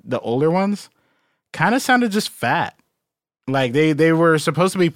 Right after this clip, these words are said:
sharp and pretty clean and aggressive, like an eleven seventy-six, L A three A,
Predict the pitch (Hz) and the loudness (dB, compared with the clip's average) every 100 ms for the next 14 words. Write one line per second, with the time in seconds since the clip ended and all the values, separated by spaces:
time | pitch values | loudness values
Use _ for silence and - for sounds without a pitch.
0 | - - 156 156 165 139 131 143 127 139 | -6 0 2 2 2 -2 -2 -2 -2 -2
1 | 131 143 147 127 120 - 107 113 123 139 | -2 0 0 -2 -4 -6 -4 -4 -4 -4
2 | 123 120 117 113 120 120 120 120 120 120 | -2 -2 -2 -2 -2 -2 -4 -2 -2 -2
3 | - 117 117 113 110 113 117 117 | -2 -4 -4 -4 -4 -2 -2 -4